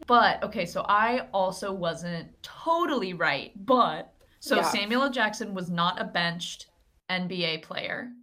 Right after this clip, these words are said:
Speaker 1: He was, he was F B I, not N B A.
Speaker 2: Which I think
Speaker 1: And
Speaker 2: I was kinda close with Air Marshal, I will say.
Speaker 1: Yes, I'll give you that. Like, he does not kill snakes and then weave them into a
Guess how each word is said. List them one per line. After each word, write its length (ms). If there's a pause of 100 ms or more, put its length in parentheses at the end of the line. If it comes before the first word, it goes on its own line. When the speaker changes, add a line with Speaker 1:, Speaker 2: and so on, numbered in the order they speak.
Speaker 1:
He 220
was, 400
he 160
was 180
F 200
B 140
I, 200
not 240
N 140
B 140
A. 260 (440)
Speaker 2:
Which 240
I 220
think 160
Speaker 1:
And 80
Speaker 2:
I 40
was 120
kinda 260
close 280
with 180
Air 160
Marshal, 560
I 60
will 240
say. 220
Speaker 1:
Yes, 400
I'll 100
give 140
you 80
that. 260 (340)
Like, 240
he 100
does 160
not 200
kill 240
snakes 320
and 160
then 180
weave 260
them 220
into 640 (180)
a 320